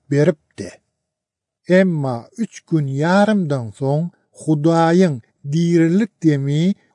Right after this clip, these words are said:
olaryň bedenine girip, olar ayaga kaldylar. Muny görenleri uly gorky gaplap aldy. Iki näbi asmandan, "Bäri, ýokary çykyň" diýen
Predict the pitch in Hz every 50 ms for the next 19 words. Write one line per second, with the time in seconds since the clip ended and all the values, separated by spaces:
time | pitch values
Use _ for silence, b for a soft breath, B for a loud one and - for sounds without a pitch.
0 | _ - 165 165 165 165 170 170 185 226 226 190 156 147 160 156 139 151 151 143
1 | 139 131 131 131 135 117 110 120 131 131 135 139 147 202 220 - _ _ _ _
2 | _ _ _ 156 156 156 151 160 180 202 220 - _ 156 160 156 147 143 139 135
3 | 147 151 147 - - 127 127 127 123 117 127 120 117 127 127 120 - - _ _
4 | _ _ _ _ _ _ _ _ _ 143 135 139 151 165 190 254 - - 226 214
5 | 196 196 190 180 180 175 170 160 151 147 151 151 160 170 180 - _ _ _ _
6 | - 185 180 190 233 240 220 - - 160 151 147 - _ - 156 - - 156 143
7 | 135 120 - _ 139 139 139 135 135 135 - _ _ _ _ _ 175 170 165 170
8 | 165 156 160 180 151 110 - _ _ _ _ _ _ _ _ _ _ _ _ _
9 | _ _ _ _ _ _ - 170 - - - 214 208 202 185 165 151 151 131 139
10 | 165 180 202 - - 175 156 135 - - 151 143 139 131 127 123 117 117 113 117
11 | 127 131 139 156 165 - _ _ _ _ _ 143 131 151 156 156 160 160 165 165
12 | 175 165 131 98 - _ _ _ _ _ _ 160 147 151 170 180 - - 185 196
13 | 208 - - - 185 - - 143 131 113 104 - _ _ _ _ _ 160 147 156
14 | 156 175 196 190 165 131